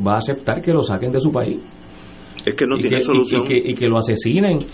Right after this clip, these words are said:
Speaker 1: y que le destruyan sus casas, que le, que le bombardeen su, sus iglesias, que le bombardeen sus hospitales, que le bombardeen sus escuelas, y que le asesinen. En el caso de Gaza han asesinado sobre diez mil niños. O sea,
Speaker 2: Fácil.
Speaker 1: eso es un genocidio.
Speaker 2: Veinte mil personas.
Speaker 1: En,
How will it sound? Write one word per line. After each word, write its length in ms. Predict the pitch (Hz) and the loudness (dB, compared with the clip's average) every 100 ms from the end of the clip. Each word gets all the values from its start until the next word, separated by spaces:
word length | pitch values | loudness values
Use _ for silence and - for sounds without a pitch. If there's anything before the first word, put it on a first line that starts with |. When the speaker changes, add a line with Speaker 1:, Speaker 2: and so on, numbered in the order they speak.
| - - - - | -16 -16 -12 -2
Speaker 1:
y 100 | 110 | 0
que 140 | 113 | 2
le 120 | 113 113 | 4 4
destruyan 1040 | 110 110 127 156 165 156 143 - - 131 | 2 2 4 4 4 2 -2 -2 -4 -4
sus 220 | - 120 | -2 -2
casas, 500 | - 120 175 175 170 - | 0 0 2 0 -2 0
que 160 | 123 | 0
le, 380 | 120 117 113 107 | 0 0 0 0
que 120 | 113 | 0
le 100 | 110 | 2
bombardeen 760 | 107 110 110 104 110 131 147 147 | 2 2 2 2 2 4 2 2
su, 320 | 143 131 120 | 0 2 2
sus 220 | 113 120 | 4 4
iglesias, 540 | 131 117 127 151 170 - | 4 4 4 2 2 2
que 80 | |
le 100 | 135 | 2
bombardeen 400 | 123 117 110 127 | 2 0 2 2
sus 140 | 135 139 | 2 2
hospitales, 640 | 139 127 110 123 139 147 - - - | 2 2 2 2 2 0 -2 -16 -8
que 100 | 104 | 0
le 80 | 120 | 2
bombardeen 500 | 120 120 113 120 139 | 2 2 2 2 2
sus 160 | 147 143 | 2 0
escuelas, 500 | - 113 139 156 151 - - - - | 2 2 4 2 -2 -12 -20 -20 -4
y 120 | 107 | -2
que 160 | - 107 | 0 2
le 80 | 101 | 2
asesinen. 300 | 101 98 95 | 2 2 2
En 40 | |
el 40 | - | 2
caso 240 | 87 110 | 0 2
de 100 | 127 | 2
Gaza 240 | 95 95 | 0 0
han 80 | 135 | -2
asesinado 720 | 139 123 117 87 92 120 131 131 - - - | 0 0 0 2 2 2 2 -2 -10 -20 -14
sobre 400 | - 202 - 95 | -2 2 4 2
diez 260 | 92 90 85 | 2 2 2
mil 220 | 90 123 | 2 2
niños. 380 | 101 98 156 156 | 2 4 4 2
O 140 | - | -2
sea, 160 | - - | -2 -2
Speaker 2:
Fácil. 220 | 92 - | 0 0
Speaker 1:
eso 160 | 95 120 | 2 2
es 60 | 127 | 2
un 60 | |
genocidio. 540 | 131 131 127 95 101 120 | 2 2 0 2 2 4
Speaker 2:
Veinte 320 | 135 156 139 | 2 0 0
mil 180 | 156 151 | 0 -2
personas. 480 | 131 139 131 104 | -2 -2 -2 0
Speaker 1:
En, 140 | 113 | 0